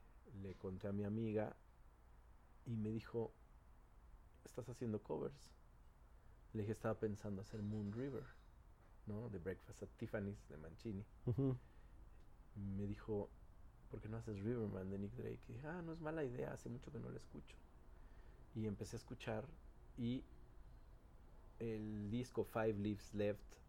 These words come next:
Speaker 1: que es el disco debut de, de Nick Drake, lo grabó cuando tenía veinte años,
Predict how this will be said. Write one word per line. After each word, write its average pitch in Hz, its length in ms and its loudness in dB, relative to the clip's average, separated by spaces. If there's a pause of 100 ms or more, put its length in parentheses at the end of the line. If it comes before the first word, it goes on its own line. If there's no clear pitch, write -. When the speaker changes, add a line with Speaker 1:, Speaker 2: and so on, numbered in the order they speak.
(100)
Speaker 1:
que 90 180 0
es - 200 -6
el 95 160 -2
disco 90 480 0 (160)
debut 101 360 0
de, 85 260 0 (840)
de 95 120 4
Nick 98 220 6
Drake, 98 400 10
lo 95 120 4
grabó 98 260 10
cuando 117 200 2
tenía 110 320 8
veinte 104 320 4
años, 87 380 -2